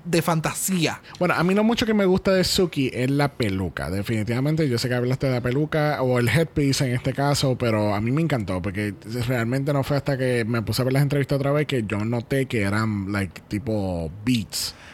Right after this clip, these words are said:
Speaker 1: Oh. Oh, those are beats.
Speaker 2: Those are beats.
Speaker 1: Oh, shit. Es que te iba a comentar ahora. Tú sabes cuando tú derrites el algodón de dulce con calor, que se forman estos drizzles de azúcar derretida.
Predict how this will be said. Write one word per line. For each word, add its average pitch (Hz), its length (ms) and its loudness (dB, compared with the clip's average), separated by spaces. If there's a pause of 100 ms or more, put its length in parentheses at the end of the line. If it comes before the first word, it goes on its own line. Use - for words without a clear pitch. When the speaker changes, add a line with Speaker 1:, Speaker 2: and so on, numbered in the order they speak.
(480)
Speaker 1:
Oh. 160 380 4 (480)
Oh, 180 140 4
those 135 240 4
are 190 140 6
beats. 127 680 -2
Speaker 2:
Those 107 260 -4
are 151 100 0
beats. 101 520 -6
Speaker 1:
Oh, 170 180 4
shit. 135 440 0 (200)
Es 175 120 0
que 185 140 0
te 180 120 -2
iba 147 140 4
a 131 60 -2
comentar 180 440 2
ahora. 185 340 4
Tú 165 80 0
sabes 165 320 2
cuando 180 360 2
tú 147 160 0
derrites 170 500 2
el 180 100 4
algodón 147 500 2
de 156 120 4
dulce 151 560 0 (400)
con 165 220 2
calor, 139 640 2 (360)
que 170 120 2
se 160 160 2
forman 143 400 0
estos 170 320 2
drizzles 156 840 4
de 147 140 4
azúcar 151 600 2
derretida. 151 840 0